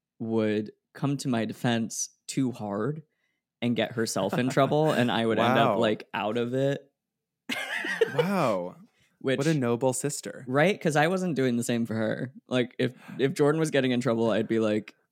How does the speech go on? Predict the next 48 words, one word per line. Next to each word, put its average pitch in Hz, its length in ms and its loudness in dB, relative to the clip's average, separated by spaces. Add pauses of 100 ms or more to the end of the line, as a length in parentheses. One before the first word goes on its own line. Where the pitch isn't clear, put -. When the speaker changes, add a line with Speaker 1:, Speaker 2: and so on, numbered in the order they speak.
(360)
Speaker 1:
"Uh, 127 220 -4
well, 139 320 -4
Speaker 2:
Good 104 180 -2
luck. 113 400 -2
Speaker 1:
good 110 200 -6
luck. 131 260 0 (220)
Good 117 120 -2
luck, 131 180 -2
little 123 160 -2
sis." 120 420 -4 (200)
<laughs> 392 840 -2
Speaker 2:
That's 120 200 -2
so 110 180 -2
funny. 101 460 -4 (380)
So - 140 2
you 135 140 4
s-, 127 100 -4
do - 140 -4
you 123 80 2
still 110 440 2
owe 101 180 -2
her 104 180 -4
that 92 280 -6
debt? 90 400 -10
Speaker 1:
I 135 120 0
owe 127 140 2
her 123 120 -2
a 117 80 0
lot. 104 260 -4
She's 131 140 -6
about 127 200 0
to - 60 -6
have 135 100 -2
a 117 60 -2
kid, 104 280 -4
so 117 120 -6
I'm 113 100 -4
sure 107 240 -4
I'll, 101 320 -2
I'll 113 160 -6
give 101 260 -8
Speaker 2:
Oh 107 60 -12
my 92 140 -4
Speaker 1:
back - 20 -8
Speaker 2:
gosh. 90 340 -12
Speaker 1:
in 98 120 -12
a 98 40 -10
way. 76 280 -8